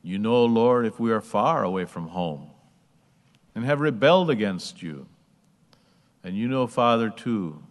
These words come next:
if we are beginning to realize our need of a Savior. And if you are awakening us to our lost condition,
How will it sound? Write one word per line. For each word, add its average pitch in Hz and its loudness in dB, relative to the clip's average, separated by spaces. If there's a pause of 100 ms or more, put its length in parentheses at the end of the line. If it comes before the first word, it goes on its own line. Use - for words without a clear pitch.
(1080)
if 107 -8
we 113 -2
are 117 2
beginning 120 -4
to 104 -6
realize 90 -6 (1300)
our 92 -6
need 113 -4
of 127 -6
a 127 -6
Savior. 76 -6 (1900)
And 135 -4
if - -4 (960)
you 156 0
are 151 6 (100)
awakening 147 2
us 147 2
to 135 0
our 110 2
lost 104 -2
condition, 120 -8